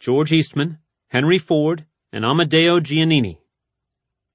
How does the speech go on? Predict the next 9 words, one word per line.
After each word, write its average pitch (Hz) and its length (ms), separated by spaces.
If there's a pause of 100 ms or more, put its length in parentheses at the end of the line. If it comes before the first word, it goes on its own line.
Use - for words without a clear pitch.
(480)
Of 120 100
course, 214 420
these 202 300
innovators 165 560
did 147 160
not 175 200
single-handedly 143 960
develop 120 500
America. 113 500